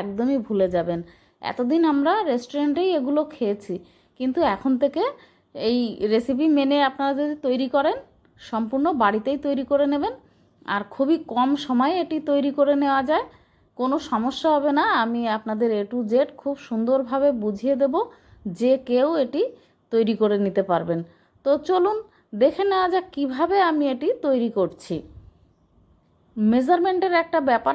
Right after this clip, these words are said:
আছে, সেটা ভালোভাবে খেয়াল করবেন। আমি এখানে দু কাপ পরিমাণে ময়দা নিয়েছি, দু কাপ সমান পাঁচশো গ্রামের মতো হবে। এটাকে আমি ইস্ট ছাড়া তৈরি করব। আমি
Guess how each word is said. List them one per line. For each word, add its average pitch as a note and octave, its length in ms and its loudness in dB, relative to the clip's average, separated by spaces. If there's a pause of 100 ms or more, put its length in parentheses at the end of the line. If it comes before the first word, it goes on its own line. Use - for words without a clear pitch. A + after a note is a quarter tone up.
আছে, D4+ 180 -4 (120)
সেটা C4 200 -4 (100)
ভালোভাবে A3 400 -2 (100)
খেয়াল G3+ 260 0 (120)
করবেন। B3+ 280 0 (400)
আমি B3+ 260 2
এখানে D#4+ 260 0 (240)
দু C4 120 0 (160)
কাপ C#4 220 2 (100)
পরিমাণে D4+ 480 2 (220)
ময়দা A3 380 2
নিয়েছি, C4+ 380 0 (300)
দু B3+ 80 -4 (120)
কাপ E4 200 -2 (140)
সমান D#4 280 2 (420)
পাঁচশো A#3 300 -2 (100)
গ্রামের C#4+ 400 2
মতো B3 260 -2 (160)
হবে। G3+ 260 2 (920)
এটাকে E4+ 400 0
আমি F#4+ 120 0 (220)
ইস্ট - 180 -4 (120)
ছাড়া F4+ 240 0 (100)
তৈরি B3+ 320 0
করব। D#3+ 240 0 (800)
আমি C#4+ 240 2